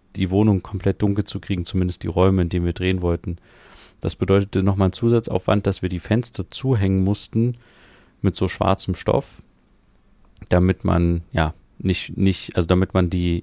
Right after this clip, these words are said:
Illusion hat, es wäre schon draußen Nacht, weil wir ja natürlich tagsüber jetzt weiter das Motiv einleuchten mussten, das Set. Aber das Gute war, dass sich über Nacht der,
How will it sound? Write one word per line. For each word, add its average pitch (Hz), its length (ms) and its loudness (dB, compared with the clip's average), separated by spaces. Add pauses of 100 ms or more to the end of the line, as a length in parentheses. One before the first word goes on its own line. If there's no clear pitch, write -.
Illusion 95 480 2
hat, 92 160 2
es 85 140 -4
wäre 90 140 4
schon 90 160 -2
draußen 82 380 -2
Nacht, 82 260 -4
weil 82 160 0
wir 85 80 2
ja 85 100 2
natürlich 85 340 -2
tagsüber 87 560 -2
jetzt - 180 -4
weiter 85 420 0 (560)
das 87 160 -4
Motiv 104 320 -2
einleuchten 82 520 0
mussten, 85 340 -6
das 90 160 -8
Set. - 260 -2 (480)
Aber 92 160 0
das 90 200 -2
Gute 135 300 -2
war, 98 140 0
dass 95 160 -2
sich 92 160 -6
über 92 180 0
Nacht - 480 -4
der, 85 460 2